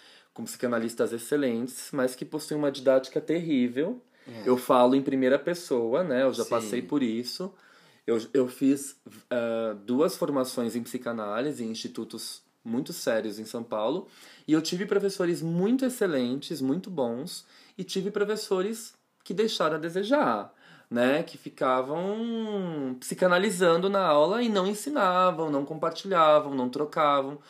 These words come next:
Speaker 1: não tinham didática alguma pra transmitir o conhecimento. Então isso também é relevante, tá? Bom, como a gente já tá falando desde o início, eu vou repetir, eu vou ser bem redundante nisso.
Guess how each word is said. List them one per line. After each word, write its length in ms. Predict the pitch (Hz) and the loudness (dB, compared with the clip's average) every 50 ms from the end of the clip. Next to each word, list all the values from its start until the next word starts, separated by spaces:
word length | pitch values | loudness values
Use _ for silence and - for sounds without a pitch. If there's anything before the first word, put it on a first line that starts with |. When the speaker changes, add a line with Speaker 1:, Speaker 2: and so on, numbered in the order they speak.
| - - - - - | -20 -20 -20 -12 -6
Speaker 1:
não 120 | 127 135 | -6 -4
tinham 260 | 135 - 151 160 175 | -4 -4 -4 -4 -4
didática 480 | 180 160 160 151 156 156 151 - - - | -4 -2 2 4 4 4 4 2 -2 -2
alguma 320 | 202 190 160 151 156 156 165 | -2 -2 -2 -4 -4 -4 -4
pra 120 | 165 170 160 | -6 -6 -6
transmitir 480 | - 175 175 165 180 190 185 - 185 170 | -4 -4 -4 -4 -6 -6 -6 -8 -10 -10
o 20 | |
conhecimento. 880 | - 180 175 180 175 175 - 208 208 196 156 120 104 101 98 - - 98 - _ - - _ _ | -8 -8 -8 -8 -8 -10 -10 -8 -8 -6 -6 -6 -8 -8 -12 -14 -16 -18 -18 _ -20 -20 _ _
Então 140 | - 135 127 | -2 0 0
isso 180 | 127 131 - | 0 0 -2
também 320 | 151 170 165 160 151 147 147 | -4 -4 -2 0 0 0 0
é 40 | 147 | 0
relevante, 840 | 139 147 151 160 180 196 185 - 110 104 110 _ - - - - _ _ _ _ | -2 -2 -4 -4 -6 -6 -8 -8 -10 -10 -12 _ -20 -18 -18 -20 _ _ _ _
tá? 300 | - 107 113 131 147 151 _ _ _ _ - - - - - - _ _ _ _ - | -2 0 0 0 -2 -6 _ _ _ _ -20 -20 -20 -20 -20 -20 _ _ _ _ 2
Bom, 360 | - 156 147 120 98 95 - _ _ _ _ _ _ _ _ _ _ - - | 4 6 6 6 4 0 -8 _ _ _ _ _ _ _ _ _ _ -20 -4
como 180 | - 165 165 175 | 0 4 6 6
a 60 | 170 | 6
gente 180 | 147 160 156 - | 4 4 2 2
já 80 | 156 | 2
tá 140 | 147 151 147 | 2 2 2
falando 260 | 147 - 147 143 147 | 2 2 0 2 2
desde 240 | 143 147 156 147 139 | 2 2 2 2 0
o 40 | 143 | 0
início, 340 | 135 131 147 170 165 - 151 | 0 0 0 0 0 0 0
eu 60 | 131 | 2
vou 120 | 123 123 | 2 4
repetir, 440 | 127 131 131 143 127 - - - 143 | 2 2 2 -2 -8 -6 -2 -2 0
eu 60 | 147 | 0
vou 100 | 127 123 | 0 -2
ser 140 | 123 - 135 | -4 -4 -4
bem 220 | 120 110 127 135 143 | -2 2 2 2 2
redundante 640 | 147 127 127 123 123 120 117 120 123 120 - - | 2 2 0 2 2 2 2 0 0 -4 -6 -6
nisso. 440 | 107 110 123 151 151 - - 170 | -6 -4 -4 -4 -6 -8 -12 -14